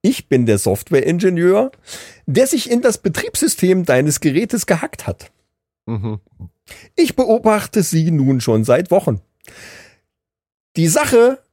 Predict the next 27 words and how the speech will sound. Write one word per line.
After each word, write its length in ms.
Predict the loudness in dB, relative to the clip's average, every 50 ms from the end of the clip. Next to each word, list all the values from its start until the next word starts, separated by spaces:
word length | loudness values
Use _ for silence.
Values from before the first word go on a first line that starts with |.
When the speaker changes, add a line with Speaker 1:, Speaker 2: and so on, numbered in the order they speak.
| _
Speaker 1:
ist 300 | -4 -2 -2 -4 -6 -6
die, 340 | -4 0 0 0 0 0 -4 -8 _ _ _ _ _ _ _ _ _ 0
dass 180 | 0 0 0
Sie 180 | 0 -2 -2 -2
durch 400 | 0 0 0 0 0 -2 -6 -12 -20 _ _ _ _ _ _ _ _
die 160 | -2 0 0
von 260 | 0 2 0 0 0 -2
Ihnen 380 | -4 -4 -2 0 0 0 2 2
besuchte 580 | 0 0 0 0 -2 -2 -2 -2 -2 0 2 2
Webseite 680 | 0 0 0 -2 -2 0 2 2 2 2 2 0 -2
für 180 | 0 0 0 0
Erwachsene 720 | 0 -2 -2 -4 -4 -4 -2 0 2 2 4 4 2 0 -2 _ _ _ _ _ _ _ _ _ _ _ _ _ -4
mit 200 | -4 -2 -2 0
Malware 480 | 0 0 0 0 2 2 2 2 2
infiziert 640 | 0 -2 -2 -2 -4 -6 -4 -2 -2 0 0 0 -2
wurden." 420 | -2 0 0 0 0 0 -4 -6 -8 _ _ _ _ _ _ _ _ _ _ _ _ _ _ _ _ _ _ _ _ _ _ _ _ _ _ _ -4
Logisch. 380 | -2 0 0 0 -2 -4 -6 _ _ -20 -20 -20 -20 -20 -20 -20 -20 -20 _ _ _ -20 -20 -20 -20 -20 -20 _ _ _ _ _ _ _ _ _ _ _ _ _ _ _ -6
"Falls 280 | -2 -2 0 0 0
Sie 100 | 0 0
damit 300 | 2 0 0 0 0 -2
nicht 160 | -2 -2 -2
vertraut 420 | 0 0 0 2 2 2 2 2 2
sind, 180 | -2 -2 -2
erkläre 360 | -2 -2 0 2 2 2 2 0
ich 80 | 0 -2
es 140 | -4 -4
Ihnen." 320 | -4 -6 -6 -4 -6 -6